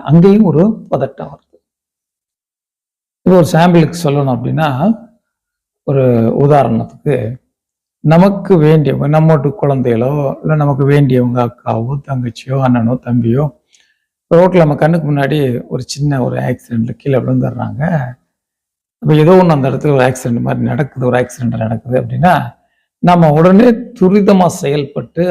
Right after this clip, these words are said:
அவங்கள தூக்கி, அவங்கள மீட்டு, அவங்களுக்கு தைரியம் சொல்லி, அவங்களுக்கு எதுவும் அடிபட்டிருக்கா, ஒண்ணும் இல்லை அப்படின்னாக்கா, அவங்கள நம்ம ஹாஸ்பிட்டல்ல கொண்டு போய் சேர்க்கவோ, பண்ணவோ, இப்படி ஒரு துரிதமான முடிவு எடுக்கணும் அப்படின்னா, முதல்ல நாம எப்படி இருக்கணும்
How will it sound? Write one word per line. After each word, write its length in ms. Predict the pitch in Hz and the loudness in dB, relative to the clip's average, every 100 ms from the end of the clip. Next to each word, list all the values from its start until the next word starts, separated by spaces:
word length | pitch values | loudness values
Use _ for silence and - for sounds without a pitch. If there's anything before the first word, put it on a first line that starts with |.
| 156 | -2
அவங்கள 480 | - 139 135 131 139 | -2 -4 -4 -4 -4
தூக்கி, 380 | - 143 135 151 | -4 -4 -4 -2
அவங்கள 320 | 156 139 135 | 0 0 -2
மீட்டு, 500 | 127 131 127 - 156 | -2 -2 -2 -2 0
அவங்களுக்கு 420 | 156 135 143 131 127 | 0 0 0 0 0
தைரியம் 460 | 139 147 143 127 | 2 2 2 0
சொல்லி, 240 | 139 123 151 | -2 0 0
அவங்களுக்கு 400 | 147 139 131 139 131 _ _ _ _ | 0 -2 -2 -4 -4 _ _ _ _
எதுவும் 160 | 160 143 | 0 2
அடிபட்டிருக்கா, 580 | 143 135 123 127 135 147 143 | 2 2 0 0 2 2 2
ஒண்ணும் 260 | 139 139 | 2 0
இல்லை 160 | 131 147 | 0 0
அப்படின்னாக்கா, 520 | 147 139 135 127 127 | 0 -2 -4 -6 -2
அவங்கள 300 | 139 135 131 | -2 0 -2
நம்ம 300 | 127 123 123 120 - _ _ _ _ - | -2 -2 -2 -4 -8 _ _ _ _ -4
ஹாஸ்பிட்டல்ல 540 | 151 - 147 139 131 127 | -2 -2 -2 -2 -2 -2
கொண்டு 220 | 131 139 | -2 0
போய் 140 | 139 | 0
சேர்க்கவோ, 400 | 147 - - 131 147 | -2 -4 -2 -2 -2
பண்ணவோ, 400 | - 127 120 135 196 - | 0 0 0 0 0 -4
இப்படி 220 | - 151 160 | -4 2 2
ஒரு 140 | 139 | 2
துரிதமான 600 | - 185 185 165 156 180 | 0 2 4 4 2 2
முடிவு 320 | 160 139 147 143 | 0 -2 -4 -4
எடுக்கணும் 360 | 127 - 127 | -6 -8 -10
அப்படின்னா, 360 | 123 123 135 156 127 180 - _ _ _ - | -10 -12 -4 -2 -2 -6 -8 _ _ _ -6
முதல்ல 340 | 139 160 156 127 | 0 2 2 2
நாம 420 | 120 151 208 220 | 2 2 4 2
எப்படி 260 | 156 143 127 | 0 -2 -4
இருக்கணும் 440 | 120 113 117 113 | -4 -6 -6 -6